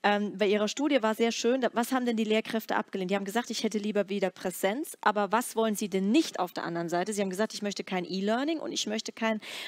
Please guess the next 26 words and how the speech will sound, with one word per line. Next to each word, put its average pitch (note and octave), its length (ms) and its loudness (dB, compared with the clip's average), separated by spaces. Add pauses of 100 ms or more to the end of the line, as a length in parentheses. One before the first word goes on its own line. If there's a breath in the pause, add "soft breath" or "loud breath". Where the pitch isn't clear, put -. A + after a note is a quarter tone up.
(100)
normales G#3 680 4
Webinar", G3+ 600 4
und E3 180 -4
das D#3+ 200 -4
kann G#3 180 0
ich G#3 140 -2
verstehen. G3 560 0 (320 loud breath)
Also F3+ 260 0
wenn F#3+ 180 2
du F#3 100 2
quasi F3+ 600 -2 (140)
zwei, F#3+ 280 2
drei F3+ 180 2
Stunden G3 380 0
berieselt F#3 560 0
wirst A3+ 240 2
durch F#3 200 -2
ein F3 280 0
Online-Format, G3 760 -2
da A3 60 4
hätte A3+ 200 2
ich C4 120 2
auch D#4 140 0
keine F3 240 -2
Lust - 340 -6
mehr. - 180 -8